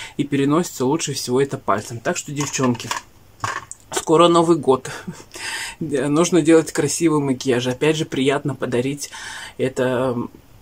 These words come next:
в подарок, да. Но единственный такой момент, что вот эта палетка мне пришла битая. Вот здесь вот она разбилась. То есть, э, если кто заказывает через сайт, можно ожидать,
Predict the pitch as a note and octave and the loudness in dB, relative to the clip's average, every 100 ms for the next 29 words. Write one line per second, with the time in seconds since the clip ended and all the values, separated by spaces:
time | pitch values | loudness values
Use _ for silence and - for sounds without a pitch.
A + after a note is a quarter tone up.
0 | - - - D3+ C#3+ G2+ F#2+ A#2+ D3+ E3 | -12 -2 2 4 2 0 -4 -2 0 4
1 | E3 D#3 D#3 E3 D#3+ D3 D#3 D#3 F3 G3 | 4 4 4 0 0 -2 0 2 4 4
2 | D#3+ D3+ F3 D#3+ D3+ D3+ E3+ D3 C#3+ C#3+ | 2 4 2 2 2 2 2 0 -2 -2
3 | - D3 B2+ C3+ F#3 F3 E3+ D3+ C#3+ C3+ | 0 0 0 -2 0 0 0 0 -2 -4
4 | C#3+ C#3 C3 C3 C3 D3+ A3+ A3 - F3+ | -2 0 2 0 0 2 4 4 2 4
5 | E3+ D#3 - D3 C3+ C#3+ - - D3+ C#3+ | 4 2 0 2 2 0 -4 -2 -2 -2
6 | - C3+ C#3+ C#3 D3+ D3+ - F#3+ G#3 F3 | -4 -2 -2 -2 -2 -2 0 0 2 2
7 | D3 D3 C#3+ C3 C3+ D#3 - | 2 2 0 -2 0 0 0